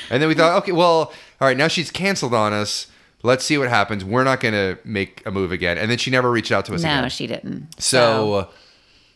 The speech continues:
Speaker 2: we gave her a chance.
Speaker 1: we did. We were gonna
Speaker 2: Of
Speaker 1: give her a
Speaker 2: course
Speaker 1: chance.
Speaker 2: we wish her well.
Speaker 1: Yes. Of course. She seemed like a very nice person. We would have her babysit.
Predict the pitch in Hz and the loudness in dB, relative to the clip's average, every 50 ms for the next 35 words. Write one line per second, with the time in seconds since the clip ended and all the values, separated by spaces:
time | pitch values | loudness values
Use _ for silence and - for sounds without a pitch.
0 | _ _ - 190 185 185 214 214 214 233 240 233 190 - - 196 175 170 165 165 | _ _ -2 -2 2 2 2 2 2 2 0 0 -2 -4 -4 -2 0 2 2 2
1 | 123 113 143 147 139 127 131 127 131 127 139 147 - 151 139 135 127 120 123 107 | 2 2 0 0 0 0 0 0 2 2 2 2 2 2 2 2 2 2 2 2
2 | 110 98 - - - - - 226 214 196 190 180 180 - 180 156 143 135 127 127 | 4 2 2 2 0 0 -2 -2 0 0 0 0 0 0 -2 0 2 2 2 2
3 | 127 127 127 131 - - - - _ _ _ - 123 - - - 214 269 311 294 | 2 0 -2 -4 -6 -8 -10 -14 _ _ _ -8 -8 -8 -4 -2 0 2 2 2
4 | 131 - - - - - - 147 143 180 226 233 175 151 151 151 151 143 - - | 0 -4 -6 -8 -8 -8 -8 -8 -6 -4 -4 -4 0 0 0 2 2 0 0 0
5 | 185 196 - - - - - - - _ - 131 131 135 185 202 170 113 151 180 | -2 -2 -2 -6 -10 -12 -16 -20 -8 _ 0 0 2 2 2 2 2 0 0 -2
6 | 175 135 - - 80 - | -2 -4 -6 -6 -8 -10